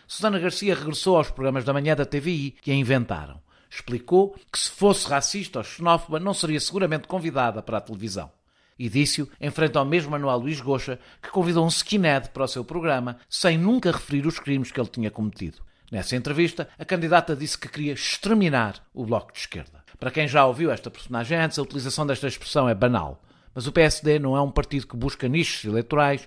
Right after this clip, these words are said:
ou que precisa de atenção mediática através do choque para ganhar votos. É um partido de poder que luta pela conquista do centro político. Depois disto, Rui Rio poderia recuar e não cometer o mesmo erro que foi cometido por Pedro Passos Coelho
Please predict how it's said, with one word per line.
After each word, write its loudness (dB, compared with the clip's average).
ou 0
que -14
precisa -4
de -4
atenção -4
mediática 0
através 0
do -2
choque 6
para -6
ganhar 2
votos. -12
É -8
um -2
partido -4
de -14
poder 4
que -8
luta 4
pela 2
conquista 0
do -6
centro -4
político. -10
Depois 0
disto, 0
Rui 6
Rio 4
poderia -4
recuar 4
e -4
não 0
cometer -4
o -2
mesmo 2
erro 2
que -18
foi 0
cometido -8
por -18
Pedro -6
Passos 0
Coelho 6